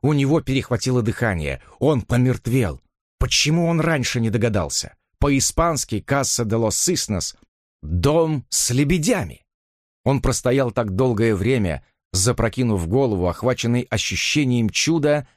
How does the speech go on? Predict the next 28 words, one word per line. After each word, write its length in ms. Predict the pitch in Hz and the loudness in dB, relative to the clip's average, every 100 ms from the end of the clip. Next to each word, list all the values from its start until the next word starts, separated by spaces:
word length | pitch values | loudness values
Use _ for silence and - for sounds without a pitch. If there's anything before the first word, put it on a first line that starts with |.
| _ | _
и 80 | 135 | -2
странным 640 | - - 127 131 127 123 107 | -2 0 0 2 2 2 2
возбуждением. 920 | 117 95 101 90 131 98 73 64 - _ _ _ | 0 0 0 0 0 0 -4 -8 -14 _ _ _
«Дом 440 | 82 80 131 151 147 | -2 2 2 2 0
с 180 | - | -2
лебедями!» 840 | 117 131 127 143 139 170 107 73 - _ _ _ _ _ _ | -2 0 -2 -2 -2 0 0 -2 -6 _ _ _ _ _ _
Потом 320 | - 123 185 | -2 0 0
вздохнул 540 | 131 90 113 - 156 170 | 0 0 -2 -2 -2 0
и 120 | 113 | 0
отвернулся. 680 | 110 - 80 73 69 - 58 _ _ _ _ _ | -2 -2 -4 -4 -4 -8 -10 _ _ _ _ _
«Это 260 | 160 - 127 | -4 0 0
ничего 340 | 135 - 131 | 2 2 2
не 100 | 147 | 0
значит, 480 | 110 127 180 - 80 _ | 0 0 -2 -6 -10 _
это 240 | - 135 139 | -2 0 0
всего 500 | - - 101 85 165 | -2 -2 0 2 2
лишь 220 | 175 156 | 2 -2
совпадение, 680 | - 147 143 135 190 110 78 | -4 -2 -2 0 0 0 -2
не 120 | 78 | -2
больше». 400 | 82 151 - - _ _ _ _ | -2 -2 -4 -10 _ _ _ _
Стряхнув 600 | - - 196 - 160 117 | -4 -2 -2 0 -2 0
эту 160 | 101 104 | 0 2
мысль, 400 | 131 196 170 151 | 2 0 0 0
он 240 | 147 180 | 0 0
сделал 420 | 143 110 160 151 143 | 0 0 0 2 0
три 200 | 127 113 | 0 0
шага 360 | - 135 135 | 0 0 0
вправо, 680 | 147 - 110 104 92 87 87 | -6 -4 0 2 2 0 -2